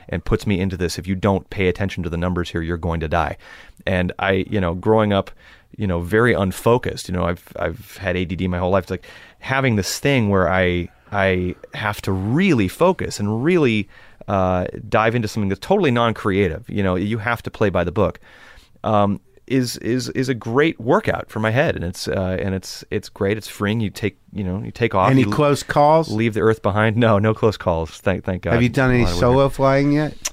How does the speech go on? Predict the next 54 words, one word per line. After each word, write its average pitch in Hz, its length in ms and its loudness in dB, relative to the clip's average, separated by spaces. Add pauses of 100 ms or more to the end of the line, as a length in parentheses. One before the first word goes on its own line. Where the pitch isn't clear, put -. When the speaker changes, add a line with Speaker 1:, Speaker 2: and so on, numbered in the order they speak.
(120)
Speaker 1:
Uh, 107 180 4
my 98 100 2
first 131 280 0
solo 117 180 4
flight 110 240 2
will 101 80 -4
be 98 100 0
as 95 80 2
soon 104 140 -2
as 95 80 -2
I 95 60 -2
get 92 100 -6
back 90 160 -4
to - 80 -8
New 87 80 -2
York 82 180 -4
in - 60 -6
about 80 140 -4
a 80 60 -4
week. 80 300 -8
So, 85 380 -4
uh, 80 360 -2
Speaker 2:
Oh, 101 80 0
you 104 140 2
living 107 200 0
over 104 180 -2
there 110 180 0
now? 117 240 -4 (120)
Speaker 1:
Um, 131 200 0
I'm 262 140 0
about 127 160 2
half 95 160 0
and 82 80 -10
half, 76 180 -16 (160)
Speaker 2:
Where, 120 160 4
Speaker 1:
but 110 120 4
I'm, 117 80 6
Speaker 2:
where 113 80 0
Speaker 1:
I'm 117 100 4
training 113 320 4
in, 98 140 2
in 95 160 0
upstate 90 260 -4
New 85 80 -8
York. - 240 -10 (120)
Speaker 2:
Oh, 113 340 2
so 101 160 -8
you 101 100 -2
go 104 140 0
up 98 100 -2
there 104 200 0
to 101 40 0
a - 20 0
little 101 160 0